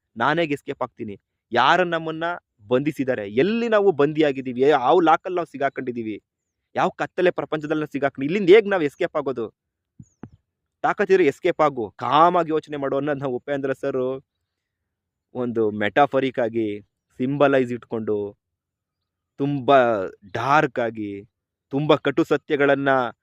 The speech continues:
ಚಾಪ್ಲಿಲ್ ರಪ್ ನೋಡ್ದು, "ನನ್ನ ಮಕ್ಕಳ ನೀವ್ ಇರೋದೇ ಹಿಂಗೆ" ಅಂತ ಹೇಳ್ಕೊಂಡು,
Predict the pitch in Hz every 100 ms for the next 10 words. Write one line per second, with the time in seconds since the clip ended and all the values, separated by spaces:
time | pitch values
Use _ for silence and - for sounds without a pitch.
0 | _ _ _ 90 _ - 131 - 175 165
1 | 113 107 135 - _ 190 165 131 120 113
2 | 104 - _ _ _ _ _ _ _ -
3 | 123 131 123 165 156 139 123 135 160 165
4 | 147 151 147 139 127 127 120 107 101 101